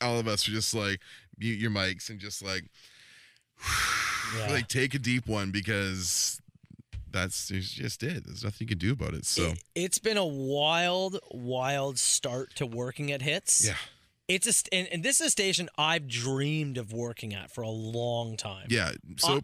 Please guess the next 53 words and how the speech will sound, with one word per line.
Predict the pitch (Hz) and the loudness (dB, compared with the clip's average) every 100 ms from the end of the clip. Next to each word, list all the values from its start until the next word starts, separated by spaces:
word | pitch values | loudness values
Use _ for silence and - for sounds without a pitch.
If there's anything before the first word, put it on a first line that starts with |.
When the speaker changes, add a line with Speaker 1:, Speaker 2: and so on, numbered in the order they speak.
| - | -2
Speaker 1:
Soper's | 123 135 135 131 | 0 0 2 0
much | 117 113 | 2 0
more | 110 107 | 2 2
the, | 98 90 87 | 2 0 0
the | 90 | 0
radio | 92 95 92 90 | 0 2 2 2
history | 90 90 - 90 87 | 2 0 0 0 0
guy. | 87 85 82 | 0 0 2
Speaker 2:
Yeah. | 131 104 - | 0 -2 -2
Speaker 1:
Uh, | 87 80 78 | 0 0 -2
so | 87 90 | -2 -2
he | 87 90 120 | -2 -2 -2
knew | 120 104 87 | 0 0 -2
a | - | -2
lot | 90 95 117 117 | 0 2 2 2
more | 104 82 82 - | 0 0 -2 0
Speaker 2:
I | 180 | 0
knew | 233 | 2
what | 190 190 | 2 2
Speaker 1:
about | 76 151 | 2 2
Speaker 2:
this | 156 | 4
Speaker 1:
this. | 85 85 | 2 2
Speaker 2:
entailed. | 135 107 69 | 2 0 0
Speaker 1:
Yeah, | 123 120 | 2 2
and | 110 | 2
what | 120 107 | 0 0
this | 110 | 0
was | - | 0
coming | 113 95 | 0 0
into. | 98 95 80 | 0 0 -2
Speaker 2:
Yeah. | 131 120 - | -2 -4 -6
Speaker 1:
I | - 117 | -2 0
just | 113 | 2
knew | 117 | 2
I | 104 | 2
was | 95 | 2
gonna | 101 | 0
work | 90 98 | 0 -2
with | |
my | 95 85 | -2 0
buddy, | 90 95 90 - - - | 2 2 0 -4 -20 -12
and | - 85 | -2 0
I | |
was | 90 | 2
Speaker 2:
Yeah. | 101 | 0
Speaker 1:
moving | 90 | 0
across | 90 92 90 | 2 2 2
the | 90 | 0
country. | 113 107 110 104 | 0 2 4 4
Speaker 2:
Yeah. | 190 - | 4 2
<laughs> | - | 2
Speaker 1:
And | 113 104 98 254 185 - - | 4 4 4 4 2 -2 -2
whatever. | 101 101 87 92 | 2 2 0 -4